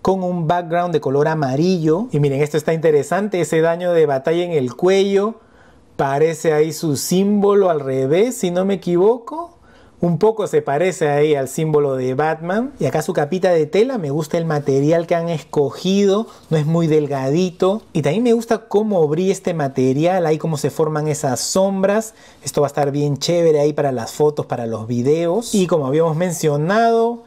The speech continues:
esta es una capita de tela con alambres. Ahí para todas las poses chéveres. Y este Batman Nightfall está ahí en sus dieciocho centímetros y un poquitito más. Entonces ahora veamos qué tal se mueve este Batman.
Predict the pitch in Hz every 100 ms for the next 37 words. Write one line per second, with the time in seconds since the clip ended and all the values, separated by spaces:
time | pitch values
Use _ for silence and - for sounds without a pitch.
0 | _ 147 151 147 156 147 - 131 156 156
1 | 147 123 120 160 165 151 147 - 175 175
2 | 160 143 147 165 175 180 175 185 226 -
3 | - - - - - 123 135 139 127 117
4 | 143 147 131 - - 151 - 120 - -
5 | 170 170 170 175 240 247 - - - 165
6 | 151 175 165 180 175 160 160 196 247 247
7 | 247 254 - 185 135 - 185 185 190 196
8 | 165 165 131 139 - 214 220 220 202 151
9 | 143 131 202 202 196 190 170 185 208 196
10 | 170 143 135 180 170 147 160 190 254 254
11 | - - 160 147 143 175 180 185 180 175
12 | 185 170 170 180 175 160 156 175 180 165
13 | - 160 151 151 185 196 202 240 262